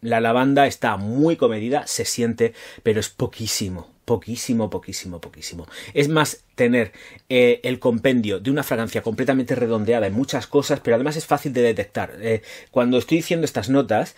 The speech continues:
eh, no os penséis que aquí sí que es una, una, también es una, una fragancia muy iniciática, tanto en cuanto de que es muy fácil detectar determinadas notas. No hace falta, no es compleja.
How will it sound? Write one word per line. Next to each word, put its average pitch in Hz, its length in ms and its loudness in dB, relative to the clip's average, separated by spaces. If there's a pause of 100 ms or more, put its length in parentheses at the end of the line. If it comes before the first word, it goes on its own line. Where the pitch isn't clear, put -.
(260)
eh, 120 100 2
no 131 100 4
os 151 80 0
penséis 147 360 4
que 123 240 4
aquí 165 420 -4
sí 143 240 0
que 151 220 6
es 123 200 2
una, 131 440 0
una, 127 340 0
también 135 240 0
es 196 140 -6
una, 160 180 2
una 127 220 0
fragancia 127 400 2
muy 131 240 4
iniciática, 113 720 2 (240)
tanto 123 240 0
en 120 80 0
cuanto - 240 4
de 135 40 6
que 135 80 0
es 156 100 -4
muy 143 180 -2
fácil 143 360 -2
detectar 135 440 -2
determinadas 110 640 -2
notas. 117 440 -2 (220)
No 143 140 4
hace 156 180 4
falta, 143 400 2
no 135 80 -2
es - 80 -2
compleja. - 480 -6